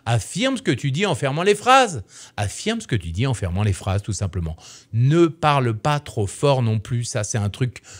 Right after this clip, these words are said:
trop fort ou alors trop doucement. Hein ? C'est, c'est, voilà, c'est du bon sens. Dans l'absolu, c'est du bon sens. Mais tu n'as pas conscience quand tu fais,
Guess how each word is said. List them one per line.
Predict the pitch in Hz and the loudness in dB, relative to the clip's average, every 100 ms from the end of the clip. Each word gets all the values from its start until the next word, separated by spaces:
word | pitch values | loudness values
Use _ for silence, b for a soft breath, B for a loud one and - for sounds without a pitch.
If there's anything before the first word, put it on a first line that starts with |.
| B B - - | B B -18 -14
trop | - 143 | -2 0
fort | 113 165 160 | 2 0 0
ou | 135 107 | 0 2
alors | 120 107 | 2 -2
trop | - 123 | 0 2
doucement. | 117 117 131 110 - B B - | 2 2 2 0 0 B B -10
Hein ? | 110 143 156 - | -6 -6 -10 -12
C'est, | - - | -10 -8
c'est, | - - 160 143 B B _ | -6 2 4 4 B B _
voilà, | 147 208 269 254 110 | 2 4 6 4 0
c'est | 107 - 170 | -2 2 6
du | 170 | 6
bon | 165 208 | 6 4
sens. | - 233 196 127 - | 2 2 2 -2 -4
Dans | 104 | -2
l'absolu, | 107 107 - 175 | 0 2 2 2
c'est | - 123 | 2 4
du | 117 | 4
bon | 117 143 | 4 2
sens. | - 156 B B - | 2 0 B B 0
Mais | 143 165 98 - _ 151 - | 2 2 -2 -12 _ -16 -2
tu | 180 | 2
n'as | 165 143 | 4 6
pas | - 254 | 6 6
conscience | - 214 - 214 196 - | 4 -2 0 0 -2 -2
quand | 117 | -4
tu | - 113 | -2 -2
fais, | - 196 | 2 0